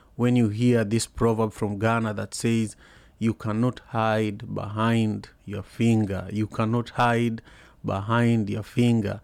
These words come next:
Now, while you think about what it means, I actually did some research, uh, and, uh, my team and I found three things that this proverb is probably trying to tell us, that is, it's trying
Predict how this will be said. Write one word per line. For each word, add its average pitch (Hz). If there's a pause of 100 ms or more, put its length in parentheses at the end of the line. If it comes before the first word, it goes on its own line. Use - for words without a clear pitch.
(440)
Now, 139
while 135
you 131
think 156
about 135
what 131
it -
means, 127
I 117
actually 120 (300)
did 127
some 113
research, 135
uh, 110
and, 110 (460)
uh, 110
my 117
team 139
and 123
I 127
found 123
three 156
things 117
that 110
this 127
proverb 120
is 104
probably 110 (480)
trying 117 (240)
to 101
tell 110
us, -
that 104
is, 107
it's -
trying 117